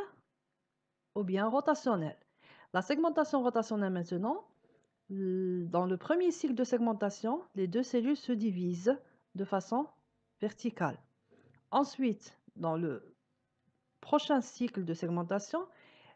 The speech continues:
deux cellules vont se diviser de façon horizontale. Elles vont suivre un axe horizontal et deux cellules vont suivre un axe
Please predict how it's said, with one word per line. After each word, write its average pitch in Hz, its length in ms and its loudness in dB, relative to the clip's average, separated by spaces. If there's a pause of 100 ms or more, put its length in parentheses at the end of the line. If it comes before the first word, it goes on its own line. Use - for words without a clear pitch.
(440)
deux 247 260 4
cellules 294 360 4
vont 233 180 0
se 226 120 -4
diviser 202 400 0
de 190 100 0
façon 202 400 -4
horizontale. 185 640 0 (1000)
Elles 180 140 -4
vont 180 140 -4
suivre 185 580 -4
un 185 220 -2
axe 240 280 -2
horizontal 185 600 -2 (580)
et 208 160 4
deux 233 220 0
cellules 240 420 0
vont 208 180 -4
suivre 214 420 -4
un 180 220 -4
axe 220 360 -6